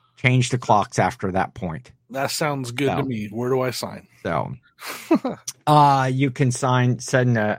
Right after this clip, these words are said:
Speaker 1: a message to your local whatever. No, it's actually already voted through, so that's pretty cool. But, uh,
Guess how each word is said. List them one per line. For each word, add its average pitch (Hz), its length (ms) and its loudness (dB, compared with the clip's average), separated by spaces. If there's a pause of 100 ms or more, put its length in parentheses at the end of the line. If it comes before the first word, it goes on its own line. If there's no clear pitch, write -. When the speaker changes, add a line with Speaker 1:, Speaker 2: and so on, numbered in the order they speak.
Speaker 1:
a 101 40 0
message 104 540 -4
to 120 120 -2
your 98 480 -2 (380)
local 98 460 -4 (360)
whatever. 85 420 -8
No, 160 160 4
it's 135 140 -2
actually 196 360 4
already 131 200 2
voted 107 300 0
through, 98 180 -4
so - 140 -8
that's 107 200 -2
pretty 104 200 -2
cool. 101 260 -6 (360)
But, 156 280 4
uh, 123 300 4